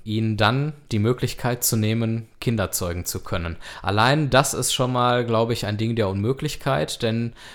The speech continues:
wie soll man, wenn Menschen vielleicht auch keine Hilfe in Anspruch nehmen und es wirklich anonym diese Krankheit haben, wie soll man da, äh, diesen Menschen, sag ich mal, auf die Schliche kommen?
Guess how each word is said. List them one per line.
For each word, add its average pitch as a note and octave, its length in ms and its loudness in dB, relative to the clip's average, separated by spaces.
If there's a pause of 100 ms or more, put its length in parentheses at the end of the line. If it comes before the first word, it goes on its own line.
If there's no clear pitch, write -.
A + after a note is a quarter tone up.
(140)
wie A2+ 160 0
soll A2 240 2
man, A#2 420 -2
wenn G#2+ 320 0
Menschen G#2+ 480 -2
vielleicht G#2 360 -2
auch A2 140 -4
keine G2+ 220 0
Hilfe A#2+ 340 2
in B2+ 80 -2
Anspruch C3+ 440 -2
nehmen C#3 380 2
und G#2+ 140 -4
es G#2 140 -2
wirklich A2 380 -4
anonym G#2+ 640 0 (480)
diese B2 200 0
Krankheit C3+ 680 -2
haben, B2 500 0 (380)
wie A2 100 -2
soll A2 180 0
man A2+ 220 0
da, A#2 420 2 (480)
äh, A2+ 500 -2 (260)
diesen A2 220 -2
Menschen, A2 320 -2
sag G#2 140 -2
ich G#2 100 -6
mal, A2 100 -2
auf G#2 140 -2
die A2+ 80 -4
Schliche - 320 0
kommen? E2+ 340 -6